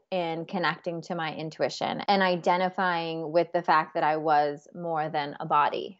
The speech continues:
right? That my body had this wisdom that knew how to take care of my body that I could connect with. And so that's kind of where my spiritual journey began, with loving myself and forgiving myself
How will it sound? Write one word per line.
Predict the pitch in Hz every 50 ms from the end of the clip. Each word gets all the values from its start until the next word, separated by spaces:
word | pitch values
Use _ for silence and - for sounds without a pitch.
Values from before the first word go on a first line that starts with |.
| _ _
right? | - 170 160 156 156 156 151 - _ _ _ _ - - _ -
That | 170 165 175 170 160 160 151 131 - -
my | 165 160 160
body | 160 170 160 160 160 160 160 160
had | 156 - 165 151 151 151 151
this | 156 147 147 147 156 - - - - - _ _ - 165
wisdom | 160 160 175 180 170 165 - 165 151 143 131 - 151 180 185 - _ _ _ _ _ _ _ -
that | 170 175 160 151 156
knew | 165 165 170 175 175 175 170 170 170 170 170 - -
how | 175 160 156 156 156 151 151 156 -
to | - - 170 160 156 151 151
take | - - 156 151
care | - - 175 156 151
of | 151
my | 160 156 151 165
body | - 151 143 143 143 147 147 143 165 160 - _ _ -
that | 175 170
I | 160 156 160 165
could | 165 - 190 170 156 151 151 147 - - - - _ _ _ _ _ _ _ _ _ _ _ _ _ _ _ _ _ -
connect | - 190 180 180 180 170 180 180 - -
with. | - - - - 185 -
And | - 160 175 175
so | - 185 175
that's | 175 170 165 165 - -
kind | - 190 190
of | 175 160
where | 170 165 160
my | 165 160 160
spiritual | 175 - - - 165 165 170 165 180 170 160
journey | 165 170 160 160 151 151
began, | - 202 185 - 165 160 160 156 151 147 156 160 156 - _ _ - - _ _ -
with | 175 175 165
loving | 156 156 170 165 165 165 165 165
myself | 160 156 160 156 156 170 151 151 151 156 156
and | 151 156 156 151
forgiving | - 175 160 160 185 170 165 165 165 165
myself | 160 165 165 - 170 160 151 151 156 156